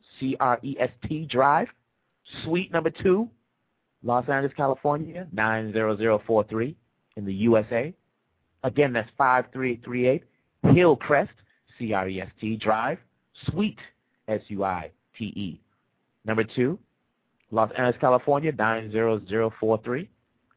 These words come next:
Phone number, three two three, two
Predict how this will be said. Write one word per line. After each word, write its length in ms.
Phone 160
number, 320
three 160
two 200
three, 340
two 120